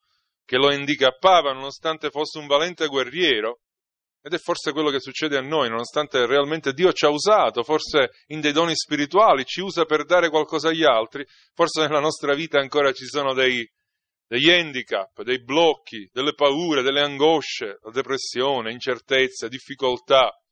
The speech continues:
malattie fisiche che ci handicappano. E questo era quello che provocava problemi nella vita di Naaman. Lo prendiamo un attimo nella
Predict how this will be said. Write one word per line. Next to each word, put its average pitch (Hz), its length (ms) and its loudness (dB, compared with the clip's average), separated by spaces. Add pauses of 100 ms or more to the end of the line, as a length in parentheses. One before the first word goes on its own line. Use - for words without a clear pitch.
(400)
malattie 127 460 -6
fisiche 117 680 -12 (280)
che 113 120 -12
ci - 120 -8
handicappano. 117 800 0 (420)
E - 100 -12
questo 190 280 2
era 156 140 6
quello 151 240 2
che 135 400 2 (180)
provocava 156 680 4
problemi 147 500 -4
nella 139 180 -2
vita 143 220 -2
di 135 100 -4
Naaman. 101 460 -2
Lo 101 160 -12
prendiamo 143 340 -4
un 139 60 -2
attimo 135 400 -2
nella 117 420 -2